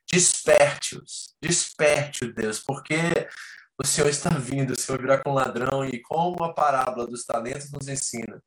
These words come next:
o Senhor irá prestar conta daquilo que eles receberam. Então, por favor, acorde, desperte eles. E oro pelos fiéis, que eles agarrem-se às promessas, que eles agarrem-se com firmeza,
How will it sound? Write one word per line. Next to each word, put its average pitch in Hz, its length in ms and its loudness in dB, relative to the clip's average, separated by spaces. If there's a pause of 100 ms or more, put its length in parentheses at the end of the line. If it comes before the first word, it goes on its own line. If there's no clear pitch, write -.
(480)
o 117 60 -4
Senhor 120 440 2
irá 127 160 8
prestar 123 400 -2
conta 120 340 -4
daquilo 113 340 -6
que - 160 -10
eles 113 180 -2
receberam. - 640 -6
Então, 123 240 -4
por 135 160 -6
favor, 120 340 0
acorde, 110 480 0
desperte 117 640 -4
eles. - 300 -12 (460)
E 139 60 4
oro 151 200 8
pelos - 260 4
fiéis, - 580 0 (680)
que 139 120 -2
eles 147 640 0 (180)
agarrem-se 120 1160 0
às 107 140 -8
promessas, 95 640 -6
que - 140 -2
eles 127 200 2
agarrem-se 117 960 -2
com 110 160 -8
firmeza, 101 600 -8